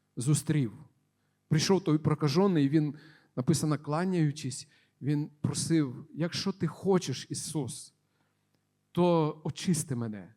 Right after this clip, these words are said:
оздорови мене». І пам'ятаємо, хто читає Слово Боже, пам'ятаємо, що Ісус сказав, да? Він, простягнувши руку, Він сказав: «Хочу».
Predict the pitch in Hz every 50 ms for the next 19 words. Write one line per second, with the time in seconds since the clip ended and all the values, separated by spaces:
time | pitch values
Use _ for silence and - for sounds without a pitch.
0 | _ _ _ _ _ _ _ _ _ 170 180 170 160 160 180 180 185 185 175 180
1 | 165 147 135 131 120 104 87 - _ _ _ _ _ _ _ _ _ _ _ _
2 | _ _ _ - 135 151 143 143 135 127 127 120 - - 160 170 170 170 165 185
3 | 185 190 208 208 202 190 165 147 139 135 131 127 - _ _ _ - - 156 151
4 | - - 160 - 160 147 143 135 131 120 110 - 151 156 143 135 135 135 135 127
5 | 120 123 - - 143 151 151 156 165 190 196 202 185 156 135 127 - 151 139 131
6 | 117 - 135 123 - - 131 123 135 123 107 110 131 139 151 175 - _ _ _
7 | _ _ _ _ _ _ _ _ _ _ - 127 175 202 196 - - 170 156 -
8 | 180 170 175 185 185 180 151 - - 160 160 165 196 220 202 - - 147 160 175
9 | 160 - 185 175 160 196 190 170 147 - - - - 220 226 240 247 240 220 -
10 | - - 160 143 127